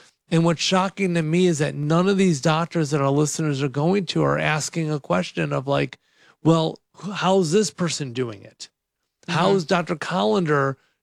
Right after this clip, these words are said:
Speaker 1: doing this and I can't?
Speaker 2: Mm-hmm.
Speaker 1: How do I provide that service,
Speaker 2: Mm-hmm.
Speaker 1: you know, that I'm not doing today that he's doing today?"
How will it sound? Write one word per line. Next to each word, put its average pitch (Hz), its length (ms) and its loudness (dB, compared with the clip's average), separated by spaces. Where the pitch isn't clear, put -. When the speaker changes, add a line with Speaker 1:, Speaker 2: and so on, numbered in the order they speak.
Speaker 1:
doing 156 400 4
this 156 260 -2
and 147 160 -6
I 143 140 0
can't? - 720 -8
Speaker 2:
Mm-hmm. 160 140 -6
Speaker 1:
How 165 240 2
do 180 180 2
I 175 240 -2
provide 143 520 -2
that 139 200 -2
service, 131 640 -2
Speaker 2:
Mm-hmm. 156 420 -6
Speaker 1:
you 175 140 4
know, 156 160 2
that 151 160 0
I'm 139 200 -2
not 165 300 -4
doing 156 320 -2
today 151 500 0
that 127 180 -4
he's 160 280 0
doing 117 320 -4
today?" 104 460 -10